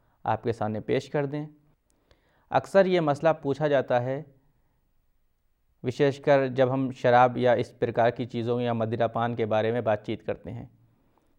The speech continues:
तब कुछ हमारे भाई ये कहते हैं कि बहुत समय ऐसा होता है कि हमारे परफ्यूम, हमारे इत्र, दवाओं और बाज़ रंगों में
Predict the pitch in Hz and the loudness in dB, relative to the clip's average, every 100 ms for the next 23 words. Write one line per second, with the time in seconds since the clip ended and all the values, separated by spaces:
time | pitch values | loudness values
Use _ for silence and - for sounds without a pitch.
0 | - 143 143 151 143 135 143 131 135 139 | 0 0 0 -4 -2 0 0 0 0 0
1 | 139 127 117 135 143 143 147 123 117 147 | -2 -2 -2 -4 -4 -4 -4 -4 -2 -2
2 | 143 - _ 131 127 143 139 120 120 147 | -4 -20 _ -4 -2 -2 0 0 2 2
3 | 147 117 117 113 120 127 - _ _ _ | 2 2 0 -2 -2 -6 -8 _ _ _
4 | _ _ - 123 120 123 135 135 120 117 | _ _ -8 -4 -2 0 0 2 0 0
5 | 123 135 131 - _ _ _ _ _ _ | -2 -2 -4 -8 _ _ _ _ _ _
6 | _ _ _ 123 120 120 - 139 135 135 | _ _ _ -2 2 2 2 -2 -2 -2
7 | 123 123 - _ _ - 123 123 120 127 | -4 -6 -12 _ _ -12 0 2 4 2
8 | 127 117 - 127 127 131 123 120 123 123 | 2 0 -4 0 6 6 4 0 0 0
9 | 139 123 120 | 0 0 -4